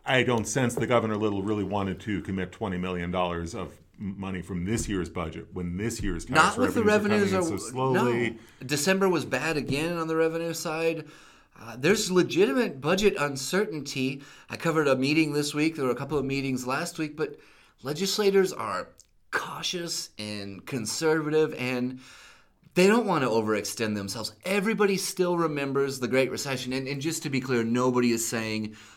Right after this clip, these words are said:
Speaker 2: the next Great Recession is, uh, on the horizon. That's not it. I'm not trying to ring the alarm bells, but people remember that.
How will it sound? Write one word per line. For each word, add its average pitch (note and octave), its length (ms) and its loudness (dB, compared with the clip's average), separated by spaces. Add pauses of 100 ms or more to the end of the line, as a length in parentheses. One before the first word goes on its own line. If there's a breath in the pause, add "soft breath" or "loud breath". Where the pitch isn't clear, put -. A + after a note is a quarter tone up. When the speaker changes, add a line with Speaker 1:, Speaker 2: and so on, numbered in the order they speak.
(140 loud breath)
Speaker 2:
the A2 80 -4
next A2+ 280 2
Great A#2 200 4
Recession G#2+ 540 -4
is, G2+ 440 -4
uh, C#2+ 100 -10 (180)
on G#2+ 300 -2
the G#2+ 100 -2
horizon. G2+ 560 -2
That's A#2 200 -2
not B2 240 2
it. G#2 140 0
I'm G2+ 80 -2
not A2 160 -2
trying A2+ 220 -6
to G#2+ 60 -2
ring G#2+ 200 -2
the G2+ 80 -2
alarm G2+ 320 -2
bells, G2+ 300 -4 (320 loud breath)
but G#2+ 100 -4
people C3 280 4
remember F#3+ 440 4
that. G#2 380 -2